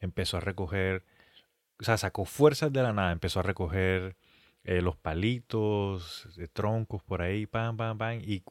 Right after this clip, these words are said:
y se fueron de regreso, que cuando se fueron de regreso, esta Bernardita tenía full energía,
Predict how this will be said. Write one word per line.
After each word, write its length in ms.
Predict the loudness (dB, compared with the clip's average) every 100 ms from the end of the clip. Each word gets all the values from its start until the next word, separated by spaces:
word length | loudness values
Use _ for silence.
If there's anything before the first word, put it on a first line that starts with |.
| _
y 160 | -6 -4
se 220 | -4 -2
fueron 260 | 0 0
de 100 | 0
regreso, 380 | 0 -2 -2 -4
que 120 | -8
cuando 220 | -6 -4 -6
se 140 | -6
fueron 240 | -4 -2
de 80 | -2
regreso, 540 | -2 0 -2 -2 -6 -10 _ -20 _ _ _ _
esta 280 | -10 -4 0
Bernardita 600 | 2 2 -2 -4 -4 -4
tenía 300 | -2 -2 -2
full 340 | 0 2 4 4
energía, 600 | 0 -2 -4 -2 -4